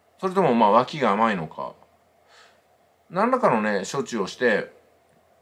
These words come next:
あの、ログインしないと見れないようになってるはずなんですよ。で、ログインのパスワードを販売するみたいな感じで、有料記事っていうのは出すところが多いと思いますけども、何のことはない。ソースコードを見るとね、見れちゃうというね、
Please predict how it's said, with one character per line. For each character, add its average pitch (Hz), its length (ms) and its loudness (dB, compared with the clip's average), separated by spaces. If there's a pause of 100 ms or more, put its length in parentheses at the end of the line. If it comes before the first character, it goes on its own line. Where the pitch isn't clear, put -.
(340)
あ 101 100 -10
の、 98 180 -4
ロ 147 140 2
グ 220 100 0
イ 220 80 2
ン 165 60 0
し - 100 -8
な 143 100 2
い 120 60 0
と 98 60 -10
見 101 140 -4
れ 127 80 -2
な 127 140 0
い 95 60 -4
よ 87 60 -8
う 85 40 -8
に 92 60 -6
な 98 60 -2
っ 95 60 -8
て - 120 -16
る 82 220 -10
は - 180 -14
ず 92 120 -12
な 95 100 -4
ん 82 60 -10
で - 80 -16
す - 80 -20
よ。 - 180 -20
で、 151 120 -8
ロ 151 120 0
グ 208 140 -4
イ 214 40 -6
ン 170 40 -6
の 123 80 -2
パ 123 160 -4
ス - 100 -6
ワ 143 80 2
ー 117 40 0
ド 101 60 -2
を 90 60 -4
販 95 160 -4
売 95 160 -2
す - 100 -14
る 101 60 -12
み 87 100 -10
た 80 120 -12
い - 20 -12
な 76 120 -12
感 80 220 -12
じ 101 80 -16
で、 135 120 -4
有 101 180 -4
料 98 120 -2
記 - 160 -10
事 85 100 -10
っ - 20 -20
て - 80 -18
い 80 40 -12
う 76 40 -12
の 65 60 -10
は - 80 -16 (420)
出 117 120 -4
す - 100 -12
と 104 80 -8
こ 82 80 -12
ろ 80 60 -10
が 82 60 -12
多 98 120 -4
い 85 40 -8
と 85 80 -12
思 78 80 -10
い 76 40 -12
ま 78 100 -12
す - 80 -20
け 80 60 -16
ど 80 80 -12
も、 90 340 -10 (300)
何 185 180 -2
の 220 80 -2
こ 214 100 0
と 170 100 0
は 104 60 0
な 80 140 -6
い。 - 40 -12
ソ 175 180 -4
ー 165 40 -2
ス - 60 -10
コ - 80 -4 (140)
ー 165 40 4
ド 117 100 2
を 85 40 -4
見 98 120 -10
る 90 80 -12
と 82 120 -14
ね、 82 200 -12 (360)
見 143 80 -10
れ 117 100 -4
ち - 80 -10
ゃ - 60 -8
う - 80 -16
と - 100 -20
い - 80 -18
う - 80 -18
ね、 - 220 -16